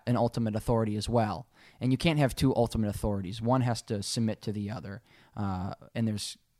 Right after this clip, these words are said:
unbelievable contradictions between the Bible and the Book of Mormon. So it fails the test at that point.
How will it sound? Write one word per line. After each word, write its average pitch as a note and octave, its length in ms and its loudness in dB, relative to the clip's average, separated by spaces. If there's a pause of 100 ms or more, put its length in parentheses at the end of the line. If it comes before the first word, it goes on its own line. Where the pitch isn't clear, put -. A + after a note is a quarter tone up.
(520)
unbelievable A2+ 560 2
contradictions G#2+ 720 -2
between G#2 260 0
the G2+ 80 2
Bible G#2 320 0
and G#2+ 80 0
the G#2+ 60 -2
Book G2+ 200 -4
of G2+ 100 -6
Mormon. G#2+ 380 0
So C#3+ 160 6
it B2 120 2
fails F3+ 380 8
the B2+ 60 -4
test - 360 0
at A2 80 -2
that A#2 200 2
point. - 300 2